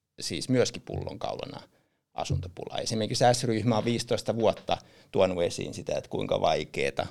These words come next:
on saada palvelualan työntekijöitä tänne. Niin nyt, kun tavallaan tämmönen kysynnän ja tarjonnan välinen saturaatiopiste pari vuotta sitten saavutettiin, ää, vuokramarkkinoilla ja asuntokaupassakin on kohtalaisen hyvin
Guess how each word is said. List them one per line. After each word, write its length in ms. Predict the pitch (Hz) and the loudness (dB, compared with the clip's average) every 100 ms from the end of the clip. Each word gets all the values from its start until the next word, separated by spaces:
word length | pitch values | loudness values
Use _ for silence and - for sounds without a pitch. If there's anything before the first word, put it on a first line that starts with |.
| - - | -10 -10
on 140 | 80 | -8
saada 460 | 71 69 69 69 65 - _ - | -2 2 2 2 -2 -6 _ -2
palvelualan 680 | 87 80 78 - 58 64 - | 2 2 0 -2 -2 -4 -6
työntekijöitä 580 | - - - - - | -8 -8 -10 -10 -12
tänne. 320 | - - - - - | -12 -12 -12 -12 -8
Niin 140 | - | -2
nyt, 260 | 120 139 - - - - - - - - | -2 -4 -12 -20 -20 -20 -12 -12 -12 -6
kun 240 | 107 95 | -4 4
tavallaan 400 | 110 120 120 107 | 8 10 10 8
tämmönen 400 | 104 101 101 98 | 4 2 0 -2
kysynnän 320 | - 117 113 | 0 2 4
ja 80 | 104 | 4
tarjonnan 440 | 101 113 107 98 90 | 6 6 6 2 0
välinen 260 | 95 92 | 0 0
saturaatiopiste 1120 | 113 113 - 92 82 90 82 87 - - 82 - - - - - - | 0 0 2 2 2 2 0 0 -2 -2 -2 -4 -20 -20 -20 -6 4
pari 200 | 117 107 | 4 4
vuotta 260 | 85 - | 0 -2
sitten 200 | 90 - | -12 0
saavutettiin, 840 | 143 139 127 117 - - 104 92 - _ _ _ _ _ _ _ - - | 6 6 6 -2 -4 -4 -2 -2 -6 _ _ _ _ _ _ _ -10 -2
ää, 260 | 95 82 - - | 0 -2 -6 2
vuokramarkkinoilla 880 | 131 135 131 127 - 123 120 117 117 - - | 2 2 0 0 -2 0 4 4 4 0 0
ja 100 | 101 | 2
asuntokaupassakin 880 | 127 123 120 110 104 - 107 107 | 2 2 6 4 4 -2 -2 0
on 160 | 95 92 - - | 0 -2 -6 -4
kohtalaisen 560 | 104 - 95 87 90 | -4 -2 0 0 0
hyvin 440 | 104 90 87 - | -4 -4 -4 -6